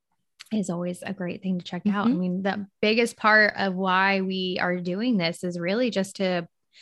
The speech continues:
Speaker 1: bring awareness to mental health topics, bring awareness that, you know, mental health is, is really for everyone. And this podcast is for everyone to listen to, get some helpful ti-, tips, and, you know, taking care of your own mental well-being is,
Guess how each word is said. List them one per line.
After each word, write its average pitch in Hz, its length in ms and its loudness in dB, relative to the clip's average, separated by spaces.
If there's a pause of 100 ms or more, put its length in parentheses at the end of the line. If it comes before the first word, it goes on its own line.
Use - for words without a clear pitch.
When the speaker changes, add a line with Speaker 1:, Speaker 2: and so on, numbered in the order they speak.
(380)
Speaker 1:
bring 247 200 2
awareness 254 540 2
to 226 80 -2
mental 208 260 0
health 185 220 2
topics, 175 540 -2
bring 196 220 -4
awareness 208 500 0
that, 190 480 -2 (600)
you 202 160 0
know, 226 160 0
mental 220 320 2
health 247 300 0
is, 208 560 -2 (200)
is 185 200 -2
really 220 300 0
for 294 260 2
everyone. 196 600 2
And 170 120 -4
this 180 140 -4
podcast 170 560 -6
is 190 140 -6
for 185 100 -4
everyone 175 380 -2
to 165 80 -6
listen 170 360 -6
to, 165 220 -6
get 170 240 -6
some 170 140 -6
helpful 170 400 -8
ti-, - 320 -8 (100)
tips, - 420 -4
and, 160 360 -4 (400)
you 190 120 -2
know, 185 60 0
taking 185 340 -4
care 180 200 -2
of 175 80 -2
your 170 120 -6
own 180 140 -2
mental 170 260 -2
well-being 165 600 -4
is, 165 480 -10